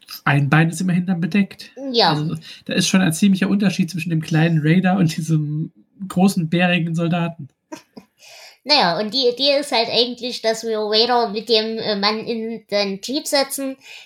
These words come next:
Speaker 2: ihn zur Front fahren lassen und, äh, eben auf dem Weg das Betäubungsmittel funktioniert, damit Vader ihn wieder zurück in den O P bringen kann. Aber wie gesagt, Vader hat halt, äh, in seiner Panik die Tassen verwechselt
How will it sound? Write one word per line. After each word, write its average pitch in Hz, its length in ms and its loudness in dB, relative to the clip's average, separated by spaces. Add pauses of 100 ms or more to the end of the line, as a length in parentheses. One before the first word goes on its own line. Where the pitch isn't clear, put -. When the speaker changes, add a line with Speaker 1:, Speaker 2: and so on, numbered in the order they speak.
(120)
Speaker 2:
ihn 226 380 -6
zur 208 160 -2
Front 277 300 0
fahren 254 340 2
lassen 302 480 -2 (380)
und, 226 400 -4
äh, 214 320 -2
eben 220 220 -2
auf 220 220 2
dem 220 180 -2
Weg 233 180 2
das 208 140 -6
Betäubungsmittel 208 640 -2
funktioniert, 202 480 -4
damit 196 240 -2
Vader 196 320 2
ihn 208 80 -8
wieder 202 340 -6
zurück 208 300 -4
in 214 80 -8
den 185 160 -6
O 190 60 -8
P 277 160 -2
bringen 185 260 -6
kann. 180 300 -2 (560)
Aber 233 240 0
wie 269 100 -4
gesagt, 311 340 2
Vader 233 360 0
hat 240 180 0
halt, 240 320 -2
äh, 233 480 -2
in 226 80 -8
seiner 233 540 2
Panik 240 560 0 (200)
die 247 320 -4
Tassen 311 300 -2
verwechselt 180 640 -4